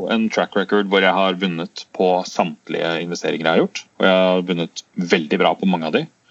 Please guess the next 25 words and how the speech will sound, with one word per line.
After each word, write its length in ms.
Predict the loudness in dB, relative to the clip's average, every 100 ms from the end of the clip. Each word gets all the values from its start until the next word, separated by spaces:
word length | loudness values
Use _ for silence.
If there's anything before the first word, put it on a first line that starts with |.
| _ -20 _ _ 0
Jeg 180 | 2
er 100 | 2 2
veldig 300 | 0 -2 0
kresen 360 | 2 0 -2
på 100 | -2
de 80 | -2
prosjektene 460 | -2 -4 -6 -6 -2
jeg 60 |
går 120 | -2 0
inn 100 | -2
i. 80 | -4 _ _ _
Så 560 | -4 2 4 4 2 0 -10 -20 -20 -14 2
det 120 | 2
å 100 | 4
fokusere 460 | 0 0 2 2
på 240 | 2 0 0 -4
lav 360 | 2 4 4 0
risiko, 460 | -4 -2 2 2 0 _ _
det 200 | -4 0
går 140 | 0 0
tregt 340 | -2 -2 -4
i 40 |
starten, 480 | -2 0 -2 -2 -4 -4 -2
men 220 | 0 2
den 300 | 2 2 -2